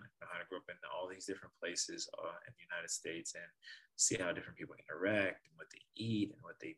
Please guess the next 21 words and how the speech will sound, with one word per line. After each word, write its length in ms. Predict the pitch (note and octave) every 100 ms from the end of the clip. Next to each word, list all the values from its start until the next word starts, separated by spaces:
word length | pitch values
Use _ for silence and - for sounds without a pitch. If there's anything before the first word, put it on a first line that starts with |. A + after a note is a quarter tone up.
| -
do. 320 | F#2+ F#2+ F2
And, 100 | D#2+ _ - - - -
uh, 260 | E2+ E2 D#2
when 120 | F2 F2+
you 120 | F#2
have 220 | F#2+ F#2+
people 280 | G2 F#2 E2
who 80 | - -
come 200 | F#2+ F#2+
from 120 | - F2+
those 200 | E2 -
things 300 | E2+ E2 -
to 140 | D#2+
teach 400 | - F#2+ F#2 - -
kids, 460 | F#2+ F2+ D#2+ - -
it, 180 | D#2+ - - - - _ _ _ _ _ -
it 120 | F#2
sheds 300 | - G#2 G2+
a 40 |
different 340 | G2 F#2+ - E2
light, 240 | D#2+ D2+